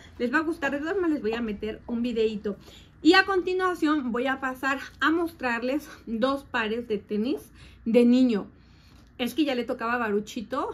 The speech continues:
eh, pues que lo integráramos a esto de haul de Shein. Y pues les voy a mostrar sus tenis, ¿va? Uno de los tenis, chicas, viene así.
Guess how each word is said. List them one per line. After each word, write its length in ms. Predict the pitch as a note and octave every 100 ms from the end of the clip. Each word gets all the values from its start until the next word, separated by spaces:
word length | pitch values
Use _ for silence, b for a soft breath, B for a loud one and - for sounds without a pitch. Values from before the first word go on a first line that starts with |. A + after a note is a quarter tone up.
| B - -
eh, 500 | A3 G#3 G#3 G3+ G3+ -
pues 160 | A3+ A3+
que 100 | A#3
lo 80 | A3+
integráramos 800 | G#3+ G#3+ A3 A#3+ C4+ C#4 G#4 G#4+
a 140 | - G#3+
esto 640 | G#3+ G#3+ - C4 B3 A3+ A3 B B
de 200 | A3+ A3 A#3
haul 260 | A#3 A#3+ A#3
de 100 | A3
Shein. 420 | - A#3+ B3+ F#4 G#4+ B B B B B -
Y 540 | C#4+ D#4 E4+ F4 F4+ -
pues 400 | C#4 C#4 C4 - -
les 140 | A3+ G#3+
voy 140 | C#4+
a 60 | F4+
mostrar 520 | C#4 - A3+ B3 C#4 - - - - - -
sus 260 | - A#3+
tenis, 360 | - A3 F3+ -
¿va? 160 | C#4 - - - - - - -
Uno 160 | F#4 B4+ B4
de 60 |
los 180 | D4 C#4+
tenis, 320 | D#4 D#4 E4
chicas, 580 | - D#4+ D#4+ E4+ - -
viene 540 | B3 A3+ C#4 C#4 D#4 -
así. 540 | G#3+ G3+ - C#4 D#4+